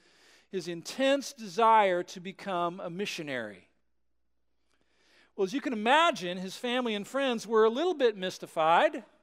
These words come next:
A missionary? What about the family business? What about the prospect of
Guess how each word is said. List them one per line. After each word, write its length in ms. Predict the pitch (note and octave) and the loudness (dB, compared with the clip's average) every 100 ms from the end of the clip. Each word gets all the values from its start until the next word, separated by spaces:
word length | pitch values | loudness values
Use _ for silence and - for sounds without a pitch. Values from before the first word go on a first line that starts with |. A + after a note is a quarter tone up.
| _ _ | _ _
A 60 | D#3+ | -8
missionary? 640 | A3 - E4+ F4+ G4 G4+ - _ _ _ _ _ _ _ _ | -8 -6 -6 -4 -4 -6 -12 _ _ _ _ _ _ _ _
What 480 | E3 F3 F#3+ A3+ B3+ | -8 -6 0 2 4
about 240 | C#4 C#4 | 4 2
the 80 | C4 | -2
family 360 | C#4+ C4+ C4+ | -2 -2 -2
business? 460 | B3 D4+ G#3+ D#3 C#3+ | -2 -2 -2 -8 -6
What 120 | G3+ | -2
about 200 | G#3+ G#3+ | 0 0
the 80 | G#3+ | -2
prospect 600 | - A#3 A3+ - A#3 A3+ | 2 2 2 0 -2 0
of 180 | G#3 | 0